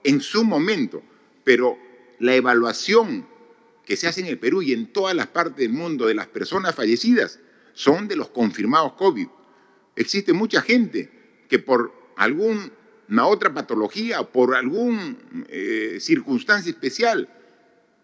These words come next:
fallece de, de un momento a otro. Pero como estamos todos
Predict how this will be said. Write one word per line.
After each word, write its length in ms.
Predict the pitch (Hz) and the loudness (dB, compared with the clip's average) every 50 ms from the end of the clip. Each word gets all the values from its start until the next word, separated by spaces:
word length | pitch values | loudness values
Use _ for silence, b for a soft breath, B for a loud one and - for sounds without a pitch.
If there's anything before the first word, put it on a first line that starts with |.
| _ _ _ _ | _ _ _ _
fallece 400 | - - 143 156 196 214 202 - | -2 0 0 0 0 0 -2 -2
de, 300 | 190 165 151 143 - - - | 0 0 0 0 -2 -8 -14
de 240 | - - 117 117 180 | -16 -8 -2 0 0
un 80 | 190 | 2
momento 340 | 185 175 190 202 185 156 - | 2 0 -2 -2 -2 0 2
a 40 | 196 | 4
otro. 880 | 220 226 - - 120 92 - - - - _ _ _ _ _ _ _ _ | 4 4 2 0 -4 -10 -12 -12 -18 -20 _ _ _ _ _ _ _ _
Pero 220 | - 147 135 135 - | 2 4 4 4 2
como 180 | 151 135 139 | 0 0 0
estamos 540 | 127 - - 208 220 226 202 - - - - _ | 0 0 0 0 0 0 0 -4 -6 -10 -6 _
todos 520 | - 208 220 214 202 - - - - - | 4 6 6 6 6 4 2 0 -2 -16